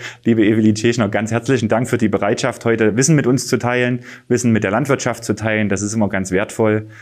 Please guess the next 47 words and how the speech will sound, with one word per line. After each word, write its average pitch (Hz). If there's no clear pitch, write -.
Ähm, 101
ich -
kann 120
Sie 110
nur 107
alle 107
ermutigen, 113
auch, 92
auch -
aus 98
unserer 131
Sicht, 120
aus 117
meiner 117
Sicht 110
als 104
Landwirt, 127
die 104
Zusammenarbeit 107
mit 107
Heimische 107
Landwirtschaft 110
bei 107
den 95
Videos, 117
die 98
wir 95
gemacht 101
haben, 98
die 101
war 98
ganz 101
klasse, 117
hat 107
uns 107
riesig 110
gefreut. 110
Schauen 110
Sie 101
sich 101
mal 98
an, 107
was 104
die 104
Kollegen 98
dort 101
machen. 107